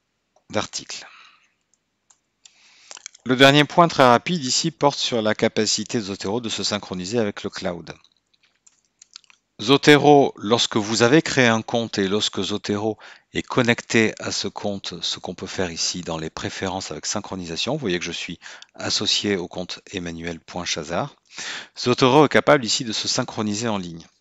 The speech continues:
Alors cela a deux avantages énormes. Le premier, c'est que sur toutes les versions de Zotero que vous aurez connectées à ce compte, automatiquement la bibliothèque se mettra à jour. Et le deuxième, c'est que cette bibliothèque est elle-même disponible directement en ligne.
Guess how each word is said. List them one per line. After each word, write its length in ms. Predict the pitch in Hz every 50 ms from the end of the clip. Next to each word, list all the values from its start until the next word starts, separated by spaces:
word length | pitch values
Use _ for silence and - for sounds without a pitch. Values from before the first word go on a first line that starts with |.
| _ _ - -
Alors 180 | 98 101 104
cela 280 | - - - 120 117 110
a 40 | 104
deux 300 | 95 107 135 135 110 120
avantages 680 | 113 104 107 107 - - 110 104 98 95 90 87 76 - _ _
énormes. 500 | - 92 85 90 98 117 147 180 180 175 _ _ - _ _ _ _ _ _ _ - - - - - - - - - _ -
Le 140 | - 110 -
premier, 400 | - - 151 147 156 160 160 156
c'est 180 | - - 135
que 360 | - - 127 120 117 113 92 - _ _ _ _ -
sur 240 | - - - 113 110
toutes 280 | - - - - - -
les 100 | 147 127
versions 380 | 123 143 - - - - 156
de 60 | 143
Zotero 420 | 131 131 123 - 131 123 127 127 123
que 100 | - -
vous 240 | 104 98 101 98 104
aurez 160 | 95 101 101
connectées 500 | - - - 120 113 110 - - - 113
à 60 | 110
ce 140 | - - 107
compte, 400 | 101 - - 113 107 98 - - - _ _ - - - _ _ _ -
automatiquement 760 | 131 - 147 135 131 123 - - 120 - - 131 123 117 101
la 140 | 92 101
bibliothèque 460 | 95 98 101 95 101 101 - 110 101 -
se 140 | - -
mettra 340 | 92 98 98 - - 101 92
à 40 | 87
jour. 360 | 80 101 117 151 - - _ _ _ _ _ _ _ _ - - - - - - _ _ _ -
Et 120 | 120 131
le 100 | 147 143
deuxième, 420 | 113 117 107 92 107 117 127 156
c'est 160 | 156 - - 110
que 120 | - 110
cette 180 | - - 113 98
bibliothèque 520 | 101 101 98 98 92 87 - 151 - -
est 120 | 113 -
elle-même 320 | 101 90 90 104 117 127 113
disponible 580 | 101 98 - - - 92 95 113 123 113 - -
directement 800 | - 87 98 123 139 131 127 - - - 107 107 104 92 - -
en 100 | - 92
ligne. 340 | 87 82 87 101 123 147